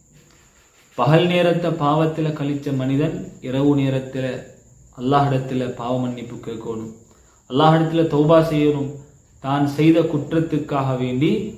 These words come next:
அல்லாஹ்விடத்துல, என்னுடைய அடியான் இடத்துல வந்து மன்னிப்பு கேட்பான் என்பதற்காக வேண்டி அல்லாஹ் அவனுடைய இரக்கத்தினுடைய வெளிப்பாடு தௌபாவுடைய வாசல் எல்லாம் திறந்து வச்சுக்கிறான். தொடர்ந்தும் சொன்னாங்க ஸல்லல்லாஹு அலைஹி வஸல்லம், "வயபசுத்து யதஹு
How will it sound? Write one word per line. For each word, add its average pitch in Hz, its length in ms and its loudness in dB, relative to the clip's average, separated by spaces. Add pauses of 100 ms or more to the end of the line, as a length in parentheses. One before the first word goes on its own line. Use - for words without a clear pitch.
(200)
அல்லாஹ்விடத்துல, 135 800 0
என்னுடைய 127 300 0
அடியான் 139 420 2
இடத்துல 135 400 -4
வந்து 113 180 -6
மன்னிப்பு 139 420 0
கேட்பான் 131 560 -4 (200)
என்பதற்காக 117 640 -6
வேண்டி 110 240 -10
அல்லாஹ் 123 400 -2 (420)
அவனுடைய 156 500 4
இரக்கத்தினுடைய 160 640 0
வெளிப்பாடு 127 580 -4 (240)
தௌபாவுடைய 131 540 -4
வாசல் 113 360 -6
எல்லாம் 113 200 -8
திறந்து 113 240 -10
வச்சுக்கிறான். - 400 -18 (680)
தொடர்ந்தும் 160 380 0
சொன்னாங்க 165 280 2
ஸல்லல்லாஹு 135 320 -2
அலைஹி 113 120 -6
வஸல்லம், 127 280 -2 (160)
"வயபசுத்து 143 640 -2
யதஹு 131 420 0